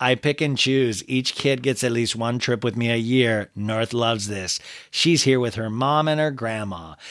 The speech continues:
And this reminds me a lot of how Kyle Richards will choose one, like, when I was fixated on why Kyle Richards took that one dog to Aspen and not the other dogs. And I was like, "That's so, um,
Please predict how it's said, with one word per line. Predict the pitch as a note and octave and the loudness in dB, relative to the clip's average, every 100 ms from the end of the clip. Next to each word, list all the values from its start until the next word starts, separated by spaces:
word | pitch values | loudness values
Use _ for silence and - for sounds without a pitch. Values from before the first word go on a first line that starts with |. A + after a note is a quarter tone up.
| - - | -16 0
And | C3+ | 4
this | F#3+ C4+ | 4 4
reminds | B3+ G3+ F3 | 4 4 4
me | E3 | 4
a | |
lot | D3 C#3 | 6 6
of | |
how | C3 B2+ | 6 6
Kyle | - C3 B2 | 6 4 4
Richards | A#2 A2+ C3+ C3+ B2 | 2 2 2 2 0
will | A#2 | -2
choose | G#2+ B2 A#2 G#2+ | 2 2 2 0
one, | G#2+ A2 | -2 -2
like, | A2+ A2 | -2 0
when | A#2+ | 2
I | A#2 | 0
was | G#2+ - - | 0 -4 -8
fixated | - - C3 A#2+ | -4 0 0 0
on | A2+ A2+ | -2 -2
why | G#2 A2+ | -2 -4
Kyle | - A#2+ A2+ | -2 -2 0
Richards | G#2+ G#2 A2+ - | -2 -2 -2 -2
took | A2+ | -2
that | B2+ G#2+ F#2+ | 0 -2 0
one | G2+ A2+ | -2 2
dog | A#2+ B2 B2 | 2 4 2
to | |
Aspen | C3+ C3+ C3 D#3+ D#3 | 2 2 2 0 0
and | B2 | -2
not | A2 G#2 | -4 -6
the | G#2 | -6
other | G2 B2+ | -2 0
dogs. | D#3+ E3+ G3+ G3 - - - - - | 4 4 2 -4 -10 -14 -16 -18 -8
And | - C3 | -2 0
I | |
was | C3 A#2+ | 0 2
like, | B2 A#2+ | 2 2
"That's | C#3+ D3 | -2 -4
so, | - - F#3 G3+ G3+ F3+ - - - | -2 2 4 4 4 2 -6 -20 -6
um, | C3+ C3 B2+ B2 A#2+ | 0 2 2 0 -6